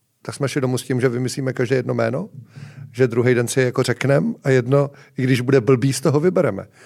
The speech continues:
Takže takhle to jako celý bylo. A zase náhoda a klika, která mi jakoby marketingově, já jsem tenkrát nevěděl, co je slovo marketing, ale dneska, nebo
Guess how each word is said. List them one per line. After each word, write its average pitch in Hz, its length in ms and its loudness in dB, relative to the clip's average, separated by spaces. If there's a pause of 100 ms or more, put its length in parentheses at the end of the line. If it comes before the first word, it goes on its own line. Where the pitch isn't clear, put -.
(280)
Takže 117 220 0
takhle 127 260 0
to 151 80 -2
jako 151 160 -4
celý 151 220 -4
bylo. 143 340 0
A 131 280 2
zase 139 480 0
náhoda 123 460 2
a - 100 -6
klika, 117 480 -4 (360)
která 135 260 2
mi 143 420 2
jakoby 139 440 2
marketingově, 123 920 2
já 110 80 -2
jsem 120 160 -8
tenkrát 120 280 -2
nevěděl, 131 320 2
co 123 140 -4
je 113 40 -2
slovo 113 200 -2
marketing, 123 560 -4 (380)
ale 123 340 2
dneska, 127 540 0
nebo 110 280 -2